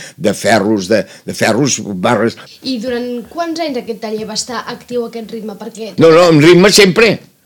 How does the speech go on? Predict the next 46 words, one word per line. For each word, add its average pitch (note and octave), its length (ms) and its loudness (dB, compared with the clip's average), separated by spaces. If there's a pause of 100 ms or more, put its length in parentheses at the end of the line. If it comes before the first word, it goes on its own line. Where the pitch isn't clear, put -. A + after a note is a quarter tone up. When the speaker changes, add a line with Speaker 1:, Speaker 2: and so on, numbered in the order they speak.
(120)
Speaker 2:
Sempre, E4+ 460 -10
tota - 80 -8
Speaker 1:
Sempre. C3 380 4
Speaker 2:
la - 80 -10
vida? - 80 -10 (100)
Speaker 1:
Venus. G#3 640 4
Speaker 2:
Perquè B3+ 320 -8
totes - 160 -12
Speaker 1:
Bueno. F3 200 6
Speaker 2:
aquestes A#3 360 -14
fàbriques G#3 380 -18 (100)
Speaker 1:
Bueno, C3+ 320 4
Speaker 2:
van C3+ 80 2
Speaker 1:
ara, D#3 160 4
ara, E3+ 100 4
Speaker 2:
desaparèixer. C#3+ 540 2
Speaker 1:
ara D#3 140 6
anirem C#3+ 360 4
amb A#2 140 2
això. E2 300 -2 (160)
Llavors E3+ 420 6
va E3+ 120 4
venir E3+ 180 4
un D#3+ 100 0
moment E3+ 300 2 (320)
que E3 240 6 (280)
va C#3 240 2
començar D#3 520 2 (200)
a - 80 0
haver-hi, C#3 360 6 (340)
eh, A#2 220 0
perquè A#2 180 2
en A#2+ 100 4
tot B2+ 220 2
això D3+ 240 4
barrejat D3 380 4
hi - 20 2
va D3+ 80 6
haver C3+ 140 4
els B2 160 0
anys C3 240 0
que B2 80 -2
hi - 20 0
havia A2 160 4
tantes A2 320 -4
fàbriques, B2+ 480 -2